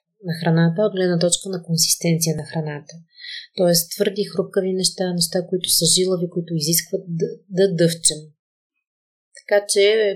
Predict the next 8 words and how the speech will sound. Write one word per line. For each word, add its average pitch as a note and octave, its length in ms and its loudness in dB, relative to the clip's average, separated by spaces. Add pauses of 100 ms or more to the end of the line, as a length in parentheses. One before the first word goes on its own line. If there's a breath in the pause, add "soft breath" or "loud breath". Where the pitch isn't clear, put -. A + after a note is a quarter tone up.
плодовете F3+ 420 2
и F#3+ 40 4
зеленчуците E3 600 2
са G3 200 2 (1080)
окей E3+ 360 2
за E3 120 0
консумация, F3+ 800 2
даже F3+ 340 4